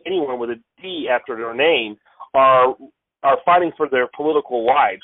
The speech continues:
They're having an existential battle right now, uh, because of their association with, with Obama and Obamacare.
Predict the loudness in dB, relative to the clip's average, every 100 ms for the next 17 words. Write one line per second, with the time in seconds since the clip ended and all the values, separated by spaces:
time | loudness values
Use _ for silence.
0 | -6 0 0 0 -6 -8 -8 -12 -12 -16
1 | -8 -6 -4 -4 -4 0 2 2 0 -2
2 | -6 -4 -4 -4 -6 _ -6 0 0 0
3 | -2 -4 -2 -2 -2 -4 -6 -6 -6 -8
4 | -10 -8 -10 -10 -8 -8 -2 0 2 0
5 | -4 -6 -2 0 0 -4 -8